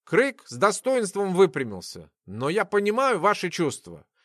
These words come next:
Не думаю, что принесу много вреда, если поделюсь с вами тем немногим, что знаю». «Разумеется, мистер», — сказал Спунер. «А потом мы с вами решим, как действовать дальше.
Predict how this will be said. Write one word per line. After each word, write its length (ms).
Не 220
думаю, 340
что 200
принесу 440
много 380
вреда, 520
если 340
поделюсь 500
с 100
вами 320
тем 300
немногим, 580
что 180
знаю». 480
«Разумеется, 840
мистер», — 480
сказал 400
Спунер. 500
«А 100
потом 380
мы 180
с 100
вами 240
решим, 480
как 240
действовать 520
дальше. 480